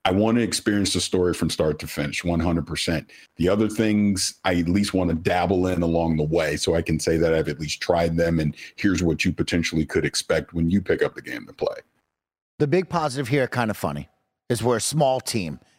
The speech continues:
Speaker 2: and a lot of that team will be a part of this review alongside
Speaker 1: Right.
Speaker 2: Paris. So the coolest part is, like, we're not just one article and a number, right? We are a conversation, a discussion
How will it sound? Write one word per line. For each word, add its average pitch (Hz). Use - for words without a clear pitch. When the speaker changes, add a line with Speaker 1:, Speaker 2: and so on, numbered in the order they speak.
Speaker 2:
and 110
a 120
lot 123
of 135
that 131
team 123
will 123
be 127
a 113
part 120
of 110
this 110
review 110
alongside 104
Speaker 1:
Right. -
Speaker 2:
Paris. -
So -
the 110
coolest 208
part 135
is, 117
like, 120
we're 139
not 151
just 139
one 135
article 127
and 113
a 107
number, 110
right? 98
We 127
are 123
a 113
conversation, 117
a 104
discussion 104